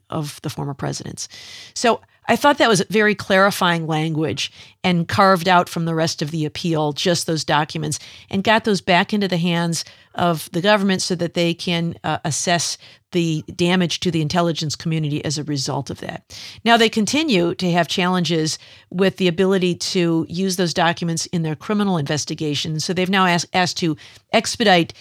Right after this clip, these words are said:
the appeal of the rest of Judge Cannon's order. But I think that getting those, uh, one hundred or so documents back was probably the most important and most urgent aspect of all of this. In fact,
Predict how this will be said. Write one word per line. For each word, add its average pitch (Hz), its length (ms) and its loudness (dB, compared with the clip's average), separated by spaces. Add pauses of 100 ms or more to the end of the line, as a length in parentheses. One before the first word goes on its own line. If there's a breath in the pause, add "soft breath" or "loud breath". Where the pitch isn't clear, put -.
(220 loud breath)
the 190 200 0
appeal 214 340 4
of 160 100 2
the 165 100 2
rest 214 420 2 (360 soft breath)
of 175 240 6
Judge 165 240 2
Cannon's 156 400 0
order. 143 400 -2 (300 loud breath)
But 190 200 4
I 196 80 2
think 247 280 -2
that 185 180 0
getting 233 300 2
those, 185 360 2 (100)
uh, - 160 -10
one 180 180 -4
hundred 185 260 0
or 180 60 0
so 175 140 -2
documents 160 580 0
back 151 480 0 (280 loud breath)
was 180 160 0
probably 226 460 4
the 170 100 2
most 160 260 -4
important 202 380 0
and 175 80 2
most 165 260 -2
urgent 170 300 0
aspect 170 420 -4
of 180 80 -6
all 185 200 2
of 180 80 -2
this. 202 160 -2
In 190 160 0
fact, 202 420 0